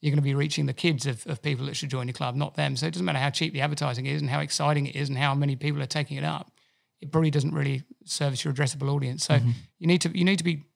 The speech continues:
Speaker 1: yeah, taking a bit of the gloss away from marketing choices.
Speaker 2: And so, I mean, <laughs> you're obviously an incredibly smart human being.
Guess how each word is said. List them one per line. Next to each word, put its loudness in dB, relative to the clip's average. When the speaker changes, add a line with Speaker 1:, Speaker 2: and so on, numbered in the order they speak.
Speaker 1:
yeah, 0
taking 0
a 0
bit 0
of 0
the -2
gloss 0
away 0
from -4
marketing -2
choices. -4
Speaker 2:
And 8
so, 6
I 10
mean, 10
<laughs> -2
you're 8
obviously 8
an 10
incredibly 4
smart 0
human 4
being. 2